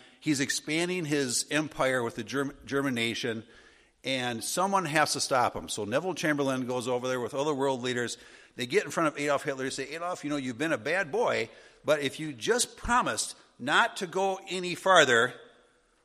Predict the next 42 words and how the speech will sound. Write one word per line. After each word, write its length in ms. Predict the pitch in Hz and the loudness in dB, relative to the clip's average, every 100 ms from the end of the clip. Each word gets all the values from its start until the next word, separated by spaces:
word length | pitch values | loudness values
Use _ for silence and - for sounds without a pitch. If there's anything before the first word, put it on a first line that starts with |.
| _ | _
we'll 240 | 127 180 165 | 0 2 6
love 220 | 160 123 | 6 6
you. 160 | 92 73 - - _ _ _ _ _ _ _ _ - | 0 -8 -16 -20 _ _ _ _ _ _ _ _ -6
We'll 260 | 139 185 180 | 0 2 2
keep 320 | - 202 175 | 0 -4 -4
you, 80 | 170 | -8
you 180 | 143 165 | -6 -4
can 180 | 151 | -2
do 100 | 135 143 | -2 -2
exactly 460 | 107 147 190 240 | 0 2 2 0
what 80 | 240 | -8
you've 100 | 220 | -6
done 160 | 208 202 | -4 -4
so 120 | 180 | -4
far. 120 | 175 | -4
We'll 140 | 123 | -4
let 220 | 117 180 214 | -2 -2 -2
you 40 | |
keep 240 | - 202 | -6 -8
what 120 | 196 170 | -8 -8
you've 160 | 170 | -4
stolen 360 | - 170 185 202 | -4 -2 -2 0
so 200 | 190 143 | 0 0
far, 320 | 123 101 117 - - - - - | 4 4 4 0 -20 -20 -20 -10
but 160 | 127 123 | -6 2
we'll 200 | 208 214 | 2 4
love 220 | 185 175 | 2 2
you 200 | 180 180 | 0 0
and 160 | 127 | -2
we'll 160 | 131 131 | -4 -2
let 240 | 151 185 | -2 -2
you 120 | 190 170 123 | -4 -8 -10
have 180 | 135 131 | -10 -8
this 180 | 127 - | -6 -8
agreement." 460 | 113 139 165 170 123 | -6 -6 -2 -2 -2
And 100 | 98 | -2
so, 220 | 147 131 | 2 2
of 100 | 113 | 0
course, 340 | - 151 143 | 0 -2 -2
Adolf 380 | 139 131 127 - | -4 -2 -2 -2
signs 380 | - 120 127 | -4 -4 -4
the 100 | 120 | -4